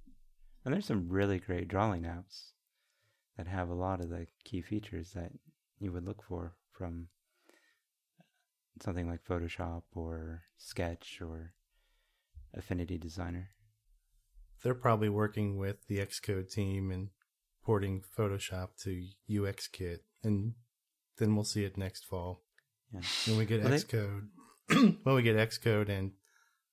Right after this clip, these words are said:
Speaker 2: everything on I, in I O S ten.
Speaker 1: Uh, at the, I think it was the W W D C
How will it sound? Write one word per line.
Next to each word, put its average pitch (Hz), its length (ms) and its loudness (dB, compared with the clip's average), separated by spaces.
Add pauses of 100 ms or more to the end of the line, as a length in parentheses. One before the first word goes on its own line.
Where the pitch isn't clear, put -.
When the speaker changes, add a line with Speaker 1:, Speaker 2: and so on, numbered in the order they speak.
(120)
Speaker 2:
everything 95 580 -2
on 92 200 -6
I, 95 220 -6
in 113 140 0
I 101 160 0
O 95 80 -2
S 92 160 -4
ten. 95 340 -4 (1040)
Speaker 1:
Uh, 113 140 0
at 113 80 -6
the, 98 300 2 (300)
I 110 40 -12
think 120 160 0
it - 20 0
was 98 180 -4
the 95 140 0
W 98 280 -2
W 95 220 -4
D 95 140 -4
C 104 240 -4